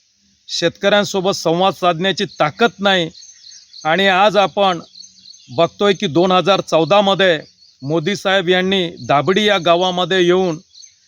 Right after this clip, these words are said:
चाय पे चर्चा घेऊन देशातील शेतकऱ्यांना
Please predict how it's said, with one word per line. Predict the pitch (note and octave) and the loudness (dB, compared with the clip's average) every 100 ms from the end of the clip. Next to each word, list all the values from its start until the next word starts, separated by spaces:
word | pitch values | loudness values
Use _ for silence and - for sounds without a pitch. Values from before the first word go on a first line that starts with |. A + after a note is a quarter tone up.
| _ _ _ _ _ | _ _ _ _ _
चाय | - D#3 | 0 0
पे | F3 A#3 | 2 0
चर्चा | - G3+ D#3+ G3+ | 0 -2 0 -2
घेऊन | E3 F#3 F#3+ E3 | 0 0 0 -2
देशातील | A#2 D#3+ - G#3+ G#3+ G#3 | -2 -2 0 -2 -2 -6
शेतकऱ्यांना | - F3 - G3+ G3 G3 G3 F3 | -4 -8 -4 0 0 0 0 0